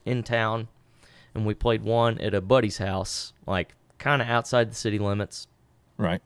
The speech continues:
Speaker 1: And we decided after that, because it was like a, <sighs> Thursday or Friday or something, I was like, after that, we're gonna take all of our gear down to Clinton, and I had the drummer with me,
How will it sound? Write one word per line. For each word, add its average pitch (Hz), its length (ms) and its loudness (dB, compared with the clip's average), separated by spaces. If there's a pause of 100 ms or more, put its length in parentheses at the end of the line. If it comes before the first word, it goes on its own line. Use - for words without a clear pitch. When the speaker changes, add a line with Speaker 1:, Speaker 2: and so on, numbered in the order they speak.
(200)
Speaker 1:
And 127 220 -2
we 123 80 2
decided 117 560 2 (480)
after 143 300 2
that, 147 420 4
because 120 480 4
it - 100 -6
was 139 140 -6
like 110 220 -4
a, 87 240 -6 (580)
<sighs> - 20 -16 (680)
Thursday 143 380 4
or 123 120 6
Friday 120 500 2
or 120 80 2
something, 123 300 -2
I 120 80 2
was 117 120 0
like, 107 160 -2
after 139 260 0
that, 147 240 4
we're 113 120 0
gonna 104 180 -4
take 107 320 -2 (600)
all 147 180 4
of 147 80 4
our 151 120 6
gear 135 460 2 (380)
down 123 220 6
to 95 60 2
Clinton, 113 640 -2 (100)
and 120 160 -2
I 101 40 0
had 113 140 0
the 110 60 -2
drummer 127 380 6
with 87 260 -4
me, 98 220 -6